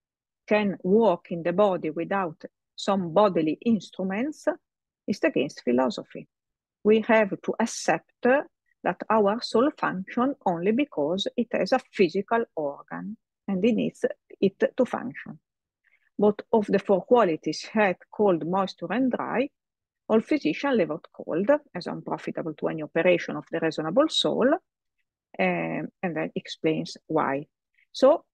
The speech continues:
uh, his conclusion is that we don't have a ventricle for each, uh, ability, but we have more memory or more, um, in,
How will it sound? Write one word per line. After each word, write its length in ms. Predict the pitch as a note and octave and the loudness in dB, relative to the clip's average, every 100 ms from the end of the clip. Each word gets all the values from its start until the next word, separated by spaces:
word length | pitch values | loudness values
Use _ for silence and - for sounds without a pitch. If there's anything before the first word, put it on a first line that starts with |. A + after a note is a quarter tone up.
| _ _ - | _ _ 0
uh, 380 | G#3 G3+ F3+ F3 - _ - | 2 4 2 -2 -8 _ 2
his 260 | A3 A#3 | 4 4
conclusion 760 | - B3 D4 G#3+ D#3+ - C4 F4 _ - | 2 0 2 0 0 -2 -4 -6 _ -6
is 160 | F#3 | -2
that 240 | G#3 F3 - - F3+ _ _ _ _ - | 0 0 -2 -10 -12 _ _ _ _ 4
we 180 | A3+ | 6
don't 280 | F4 A3+ E3+ | 6 4 2
have 360 | - A3 F#3 D#3+ - | 0 2 2 0 -2
a 80 | |
ventricle 880 | D#3+ E3+ E3+ F#3 F#3 F3+ - F3 F3 F3 _ | 0 0 0 0 -4 -8 -2 0 2 -2 _
for 260 | E3+ D#3 - - | -4 -4 -6 -6
each, 360 | D#3+ - - | -6 -4 -8
uh, 640 | D#3+ D3+ _ - E3+ E3 - - | -6 -8 _ -10 -6 -6 -6 -6
ability, 520 | E3 D3+ - - - _ _ _ _ | -2 -2 -4 -10 -20 _ _ _ _
but 200 | - G#3+ - F3 | -2 -2 -2 -2
we 180 | F#3 F#3+ | 2 2
have 380 | F#3+ A3 F3 D#3+ D#3 - _ _ _ _ - | 4 2 2 -2 -10 -12 _ _ _ _ 0
more 320 | F#3+ A3 G#3+ | 4 4 2
memory 560 | F#3 A3+ F#3 C#3+ C#3+ - _ _ _ _ _ _ - | 2 2 0 -2 -8 -14 _ _ _ _ _ _ 0
or 400 | E3 F3+ F#3+ G3 | 4 4 2 -4
more, 360 | D#3 E3 E3+ - E3+ | -4 -2 -4 -6 -6
um, 300 | E3 D#3 - - | -4 -6 -8 -4
in, 160 | F#3 | -4